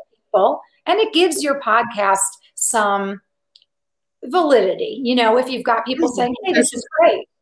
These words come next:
Speaker 2: 'Cause it, it's all in the, if someone else is interested in, "Oh, I'm gonna check it out."
Speaker 1: Right. Okay. And then also you want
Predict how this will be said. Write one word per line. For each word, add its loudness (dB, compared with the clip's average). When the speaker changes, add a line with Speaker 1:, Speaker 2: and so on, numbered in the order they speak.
Speaker 2:
'Cause 0
it, 0
it's -2
all 2
in 2
the, 2
if -6
someone 0
else 2
is -2
interested -4
in, -2
"Oh, 0
I'm -2
gonna 0
check -4
it -14
out." -8
Speaker 1:
Right. 0
Okay. 2
And 2
then 2
also 4
you -4
want -2